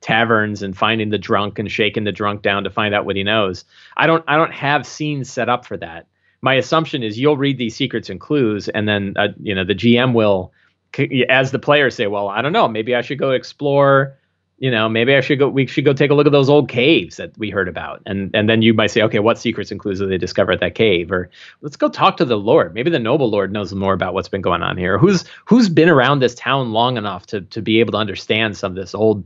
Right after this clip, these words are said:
weird stuff that we've been hearing about?" I have a customizing section. So, like, how can, can somebody take one of these adventures and build it around their own campaign or, or twist it however they want? And it's usually just, like, which N P Cs you can re-, easily replace, or what part of the plot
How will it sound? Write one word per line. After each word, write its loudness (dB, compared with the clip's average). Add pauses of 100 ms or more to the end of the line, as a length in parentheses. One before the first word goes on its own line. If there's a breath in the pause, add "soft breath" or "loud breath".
(320)
weird 4
stuff -2
that -2
we've -4
been -8
hearing -6
about?" -4 (560 loud breath)
I 2
have 4
a 2
customizing 0
section. -8
So, -2
like, 0
how 2
can, -4
can -6
somebody -2
take 0
one 2
of -4
these -4
adventures -4
and -4
build 2
it 2
around 2
their 4
own -2
campaign -2
or, -2
or -2 (380 loud breath)
twist 0
it 0
however 2
they 4
want? -4
And -8
it's -4
usually 2
just, 0
like, 0
which 0
N 0
P -6
Cs -6
you -4
can -6
re-, -2
easily 2
replace, 0
or -2
what 2
part 2
of -4
the -10
plot -2